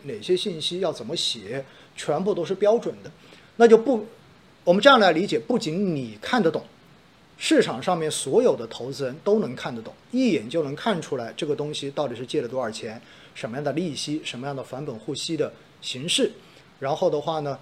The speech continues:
发行方是谁，然后购买方是谁。那么这个东西呢，大家一眼都能看明白。那为什么要看明白？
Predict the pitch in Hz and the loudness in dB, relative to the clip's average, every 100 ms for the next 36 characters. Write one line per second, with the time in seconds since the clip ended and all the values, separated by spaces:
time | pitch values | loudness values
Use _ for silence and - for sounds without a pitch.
0 | - - - 196 185 165 143 170 165 147 | -14 -20 -2 2 2 2 -2 -2 -2 -4
1 | - 113 131 123 135 143 175 131 - 127 | -4 -6 -8 -6 -8 -2 -2 -2 -10 -12
2 | 127 - - - - - - - 226 220 | -10 -12 -14 -20 -20 -20 -6 6 6 8
3 | 262 175 175 165 160 147 139 - - - | 6 6 4 0 -2 -2 -4 -8 -20 0
4 | 190 165 175 175 120 139 139 180 131 107 | 4 4 4 0 -2 -4 -6 -8 -10 -8
5 | 131 - - - - - - 277 285 330 | -8 -10 -16 -20 -20 -14 6 8 10 8
6 | - 156 156 - 170 135 123 143 - | 4 2 0 2 -2 -2 2 2 0